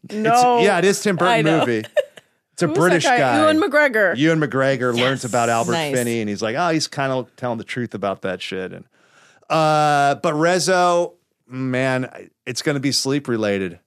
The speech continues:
Speaker 3: Oh, great. Oh, yeah,
Speaker 1: Gonna
Speaker 3: 'cause
Speaker 1: be
Speaker 3: you're doing
Speaker 1: s-,
Speaker 3: that.
Speaker 1: doing
Speaker 3: Yeah.
Speaker 1: yeah, I'm really into that right now. I did an ad for Remrise. Uh,
Speaker 3: Mm-hmm.
Speaker 1: bless
Speaker 3: Remrise.
Speaker 1: up, bless
Speaker 3: Remrise.
Speaker 1: up. But, uh, they, s-,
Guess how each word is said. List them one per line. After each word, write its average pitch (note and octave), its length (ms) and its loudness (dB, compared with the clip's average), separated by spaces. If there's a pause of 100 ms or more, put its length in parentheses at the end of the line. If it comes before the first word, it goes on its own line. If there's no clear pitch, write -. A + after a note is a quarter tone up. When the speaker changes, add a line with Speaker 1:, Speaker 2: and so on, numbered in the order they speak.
(320)
Speaker 3:
Oh, C4 220 2
great. D#4 360 0
Oh, F#3 100 2
yeah, C#4 220 0
Speaker 1:
Gonna D3 160 2
Speaker 3:
'cause D#3 60 -2
Speaker 1:
be F3 60 -2
Speaker 3:
you're - 80 -2
doing A#3+ 160 0
Speaker 1:
s-, A3 260 -4
Speaker 3:
that. - 200 -18
Speaker 1:
doing D#3 340 0
Speaker 3:
Yeah. C3+ 60 -2
Speaker 1:
yeah, C#3+ 160 2
I'm C3 180 -2
really C#3+ 180 2
into E3+ 140 0
that D#3 240 2
right D3 200 0
now. D3 400 -2
I B2 120 -4
did B2+ 180 -2
an C3 80 -2
ad B2+ 300 0
for C#3+ 180 -4
Remrise. B2+ 1000 -2 (360)
Uh, A2 300 0
Speaker 3:
Mm-hmm. - 160 -8
Speaker 1:
bless B2+ 340 0
Speaker 3:
Remrise. A#2+ 260 0
Speaker 1:
up, - 80 -20
bless C3 360 -2
Speaker 3:
Remrise. - 0 -
Speaker 1:
up. B2 300 -2 (300)
But, D#3 180 2
uh, C#3 220 0 (180)
they, D3 500 0 (400)
s-, - 220 -14